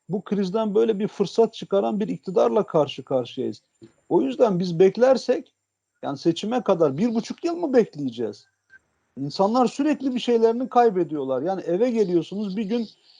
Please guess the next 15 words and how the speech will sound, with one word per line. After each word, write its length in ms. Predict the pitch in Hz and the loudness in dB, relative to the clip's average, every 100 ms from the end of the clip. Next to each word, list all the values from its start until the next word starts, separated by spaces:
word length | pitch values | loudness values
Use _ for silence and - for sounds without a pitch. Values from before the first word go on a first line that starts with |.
| - | -8
e, 80 | 131 156 151 135 107 95 95 107 - | -4 -2 0 0 -2 -4 -10 -14 2
televizyonunuzun 680 | 202 220 202 190 180 180 233 | 6 6 6 2 0 -2 -4
kumandası 640 | - 208 208 208 196 240 | 0 0 2 2 2 2
yok. 160 | 170 - | 0 0
İkinci 360 | 160 208 208 220 | -6 -2 -2 -2
gün 180 | 214 | 0
geliyorsunuz, 520 | 175 165 160 - 214 - | 4 4 4 0 -6 0
televizyon 520 | 175 180 196 269 277 | 4 4 4 0 -2
yok. 240 | 202 170 | -2 -4
Üçüncü 260 | 165 202 226 | -6 -4 0
geliyorsun-, 560 | 214 190 175 - 107 | 2 4 2 0 -10
gün 340 | 156 151 175 180 | -8 -6 -2 2
geliyorsunuz, 480 | 185 180 190 214 190 | 4 4 2 -2 0
buzdolabı 500 | 226 220 208 208 226 | 4 6 6 4 2
yok. 220 | 160 | 2